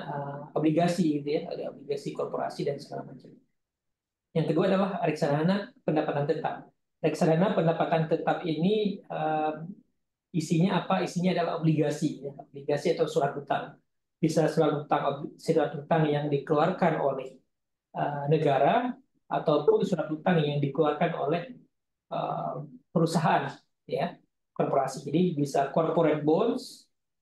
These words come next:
ataupun bisa government bonds. Kalau obligasi bahasa Inggrisnya bonds ya. Bisa, kalau obli-, obligasi negara biasanya di Indonesia disebut dengan sun ataupun S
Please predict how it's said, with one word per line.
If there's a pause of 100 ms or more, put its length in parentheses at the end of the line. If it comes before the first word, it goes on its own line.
ataupun
bisa
government
bonds. (560)
Kalau
obligasi
bahasa
Inggrisnya
bonds
ya. (640)
Bisa, (480)
kalau
obli-,
obligasi
negara
biasanya
di
Indonesia
disebut
dengan (320)
sun
ataupun
S